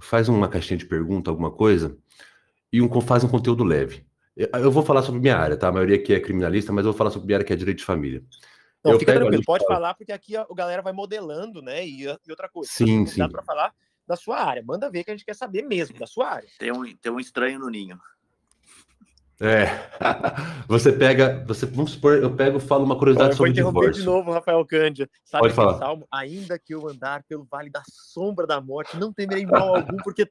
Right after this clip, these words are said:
Speaker 2: tu estás comigo." Hoje o Cândia aqui, familiarista, tá aqui só no meio do criminal.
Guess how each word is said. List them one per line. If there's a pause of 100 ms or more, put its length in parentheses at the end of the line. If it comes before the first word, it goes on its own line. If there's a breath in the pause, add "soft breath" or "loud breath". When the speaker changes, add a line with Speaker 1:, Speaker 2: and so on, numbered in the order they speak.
Speaker 2:
tu
estás
comigo." (260 soft breath)
Hoje
o
Cândia
aqui,
familiarista, (240 soft breath)
tá
aqui
só
no
meio
do
criminal.